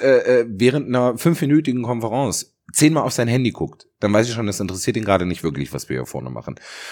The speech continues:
Oder wenn so, so, ähm, Tische g-, bestuhlt sind, so Tafeln oder einzelne Tische und jemand sitzt konsequent mit dem Rücken zu mir, dann weiß ich genau, ich brauch da überhaupt nicht hingehen, ne?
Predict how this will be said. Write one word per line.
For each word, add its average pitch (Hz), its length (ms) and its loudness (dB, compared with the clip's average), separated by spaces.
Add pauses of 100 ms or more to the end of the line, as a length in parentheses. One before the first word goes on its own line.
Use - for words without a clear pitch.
(160)
Oder 113 280 6
wenn 101 380 4
so, 95 320 0
so, 80 400 0
ähm, 73 400 -4 (420)
Tische 131 440 4
g-, - 80 -8 (100)
bestuhlt 104 460 0
sind, 67 260 -6
so 80 100 -6
Tafeln 90 520 2 (560)
oder - 160 -2
einzelne 95 320 -2
Tische 107 260 -4 (220)
und 98 80 -2
jemand 110 240 4
sitzt 90 160 -6
konsequent 110 420 2
mit 87 80 0
dem 92 60 -2
Rücken 120 240 0
zu - 120 -4
mir, 69 220 -4 (280)
dann 82 100 0
weiß 95 100 4
ich - 60 -2
genau, 101 160 4
ich 101 100 0
brauch 95 120 2
da 101 100 2
überhaupt 87 320 0
nicht 85 100 -8
hingehen, 90 600 2
ne? 107 260 0